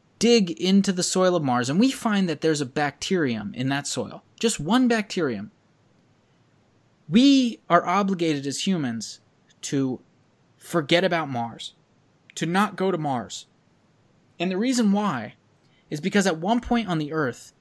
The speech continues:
we were probably just a bacterium. And had someone disturbed our ecosystem, we might never have become the humans we are today.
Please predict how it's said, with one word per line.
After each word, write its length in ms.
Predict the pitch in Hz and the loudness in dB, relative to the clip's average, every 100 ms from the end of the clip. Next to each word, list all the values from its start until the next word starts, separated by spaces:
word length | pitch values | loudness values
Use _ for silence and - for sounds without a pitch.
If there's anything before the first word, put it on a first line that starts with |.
| _ _ | _ _
we 360 | 131 175 233 220 | -2 2 2 2
were 140 | 196 | 0
probably 440 | - 180 170 156 | 2 0 0 -2
just 280 | 147 143 139 | -4 -4 -4
a 40 | 123 | -4
bacterium. 640 | 123 120 - 120 113 104 - _ _ _ _ _ - | -6 -6 -10 -8 -10 -12 -18 _ _ _ _ _ -6
And 120 | 160 | -2
had 160 | 180 160 | -2 0
someone 300 | 220 277 247 | 0 2 0
disturbed 680 | 196 - - 220 233 214 208 | 0 -2 2 6 6 4 -2
our 260 | 185 190 | -2 -2
ecosystem, 680 | 180 170 160 - 135 - 165 - _ _ - | -4 -4 -6 -4 -6 -6 -10 -16 _ _ -2
we 140 | 165 | 2
might 220 | 240 233 | 4 2
never 340 | 170 180 196 196 | -2 -4 -2 -4
have 100 | 175 | -6
become 520 | 170 - 165 156 139 | -10 -6 -6 -6 -8
the 80 | 131 | -8
humans 440 | 139 180 180 156 | -4 -4 -4 -6
we 140 | 143 139 | -4 -4
are 160 | 131 | -4
today. 360 | 127 113 113 | -6 -10 -12